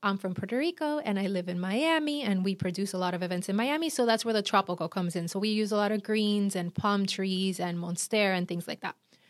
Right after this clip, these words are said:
So when I go to look for a venue that is promoting my company, I want it to already feel that way.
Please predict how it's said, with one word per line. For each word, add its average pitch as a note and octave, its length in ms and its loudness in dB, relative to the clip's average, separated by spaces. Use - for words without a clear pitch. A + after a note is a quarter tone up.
So A#3+ 360 -2
when A3+ 360 4
I G#4+ 160 6
go A3+ 240 6
to G#3 420 0
look G3 360 -2
for G3+ 240 2
a F#3 140 0
venue F#3 480 2
that F#3 200 2
is F3+ 220 0
promoting F#3+ 920 2
my G3 380 2
company, F#3 600 -4
I A3 180 0
want C#4+ 360 -2
it D#4+ 100 -6
to C#4 340 -2
already B3 540 2
feel D4 300 2
that F#3+ 240 0
way. F3+ 300 -4